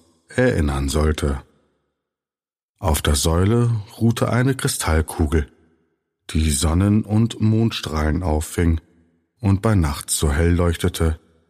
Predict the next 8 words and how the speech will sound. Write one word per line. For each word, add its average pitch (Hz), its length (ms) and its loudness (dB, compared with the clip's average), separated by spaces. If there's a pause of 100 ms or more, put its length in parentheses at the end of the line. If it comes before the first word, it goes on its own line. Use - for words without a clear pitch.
(360)
dass 101 260 0
man 117 140 4
ihre 113 240 2
Licht - 600 -4 (260)
bis - 220 0
zur 123 220 -2
Küste - 440 -2
Gondors 80 680 0